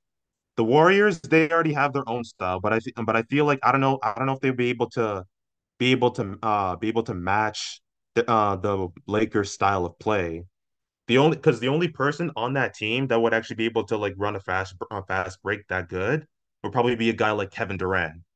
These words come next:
'Cause Kevin Durant, like, people talk about his scoring ability, his shooting ability, his ability to close the game, uh, close the game, and, uh, his,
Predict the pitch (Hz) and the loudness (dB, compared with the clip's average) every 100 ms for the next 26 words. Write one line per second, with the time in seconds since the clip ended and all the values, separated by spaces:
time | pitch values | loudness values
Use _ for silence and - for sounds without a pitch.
0 | _ _ _ - - 165 156 135 110 120 | _ _ _ -16 -2 2 4 6 6 4
1 | 147 160 120 117 113 101 - _ _ _ | 0 -4 -6 -2 -2 -2 -10 _ _ _
2 | - 160 160 156 135 135 123 120 110 - | -8 0 2 4 2 2 0 0 -2 -8
3 | - 117 120 110 120 120 113 98 - 127 | -2 0 2 2 2 2 0 -6 -4 -4
4 | 120 117 120 120 120 117 120 - _ - | -2 2 4 4 2 0 -4 -10 _ -4
5 | 117 107 113 117 110 101 - 113 110 104 | -4 0 2 2 2 -2 0 0 0 -4
6 | 104 95 104 107 113 104 95 110 98 95 | -8 -6 -4 -4 -4 -6 -4 -4 -4 -4
7 | 101 107 104 98 95 _ _ _ _ _ | -2 -2 -2 -4 -6 _ _ _ _ _
8 | - 110 101 92 85 87 95 _ _ _ | -4 -2 0 -2 -4 -10 -18 _ _ _
9 | _ _ _ _ - 127 - | _ _ _ _ -2 0 -2